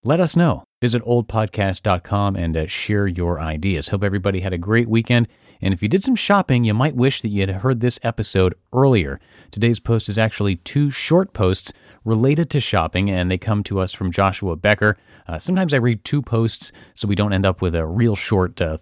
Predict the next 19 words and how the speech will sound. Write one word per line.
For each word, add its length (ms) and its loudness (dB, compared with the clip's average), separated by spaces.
four-minute 440 2
episode. 540 -4
So 240 -2
I 60 -4
want 120 -2
to 60 -4
give 100 -2
you 60 -2
the 80 -2
most 260 -2
value 460 -2
possible, 580 0
and 80 2
that's 220 -6
why 140 0
we 120 -2
do 160 -2
the 80 -4
back-to-back 680 -2